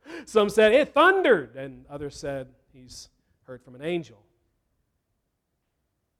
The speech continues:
But nobody except Jesus intelligibly discerned the word of God here. Why is that?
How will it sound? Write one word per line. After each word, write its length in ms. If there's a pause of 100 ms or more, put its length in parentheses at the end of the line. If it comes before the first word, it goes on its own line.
(1500)
But 100
nobody 420
except 400
Jesus 640 (800)
intelligibly 720
discerned 640
the 100 (140)
word 220
of 140
God 300
here. 220 (2000)
Why 180
is 140
that? 160